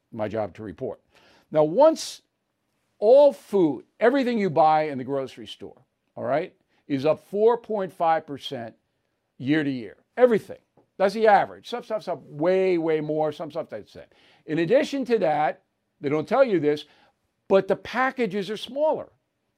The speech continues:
So you used to buy Cheerios or Free-, Frosted Flakes, you used to get a certain amount. They cut that down by twenty-five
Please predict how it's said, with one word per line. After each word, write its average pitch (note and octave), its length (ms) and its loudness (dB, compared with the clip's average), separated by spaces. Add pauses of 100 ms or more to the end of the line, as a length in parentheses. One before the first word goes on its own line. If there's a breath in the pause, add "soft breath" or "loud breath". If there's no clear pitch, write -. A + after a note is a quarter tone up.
So F3+ 140 -2
you F#3+ 160 -2
used G3+ 200 -4
to G3+ 80 0
buy G3 360 4
Cheerios G3 920 0
or E3 140 -10
Free-, F3 400 -8 (120)
Frosted E3+ 380 -4
Flakes, F#3+ 380 -4 (260 soft breath)
you F#3+ 60 -10
used F#3 100 -10
to G#3 80 -6
get G3 160 2
a F#3+ 60 0
certain G#3 300 -4
amount. G#3+ 420 -4 (200 soft breath)
They F#3+ 140 0
cut A3 280 0
that G#3 200 0
down F3+ 400 -4
by E3+ 320 -2 (180)
twenty-five D#3+ 640 -6